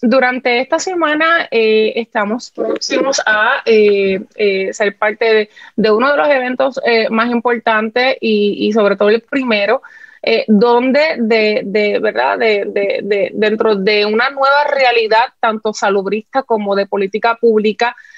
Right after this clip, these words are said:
eh, vamos a conmemorar lo que es, eh, vamos a llevar a cabo el Foro por la Salud veinte veinte, este domingo cuatro, eh, de octubre por, eh, toda la señal, eh, de, por, eh, Mega T V junto a Medicina y Salud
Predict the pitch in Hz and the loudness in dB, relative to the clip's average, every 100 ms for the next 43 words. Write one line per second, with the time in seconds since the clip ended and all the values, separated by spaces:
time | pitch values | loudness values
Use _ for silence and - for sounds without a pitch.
0 | - _ - 220 220 214 - _ _ _ | -20 _ -2 0 2 0 -4 _ _ _
1 | - - 226 208 226 269 277 294 269 247 | -18 -8 -2 -2 0 -2 -2 -4 -4 -2
2 | 247 262 240 233 - 240 226 208 202 233 | 0 2 0 -2 -2 0 0 -2 -2 -2
3 | 269 247 240 226 220 247 - 214 214 226 | 0 0 0 0 0 0 -2 0 0 0
4 | 220 240 220 214 208 202 233 233 196 196 | -2 0 0 2 0 0 0 0 -2 -4
5 | - - 214 220 214 208 214 220 214 214 | -4 -2 -4 -2 0 0 2 2 2 2
6 | 208 202 214 - - - - 214 - - | 0 0 -2 -4 -18 -12 -6 -6 -4 -4
7 | - - - - - 226 220 285 - 226 | -2 0 0 0 -2 0 0 0 -2 -2
8 | 202 190 196 214 196 196 - 240 226 220 | -2 -2 -4 -2 0 0 -2 -2 0 -2
9 | 226 220 208 196 202 - 220 - - 208 | -2 -2 -2 -2 -4 -2 -2 -2 -6 -4
10 | 196 196 202 214 285 247 240 262 226 233 | -4 -2 -2 0 0 0 0 -2 -4 -2
11 | 262 233 226 214 214 240 262 | -2 -4 -6 -10 -4 -2 -2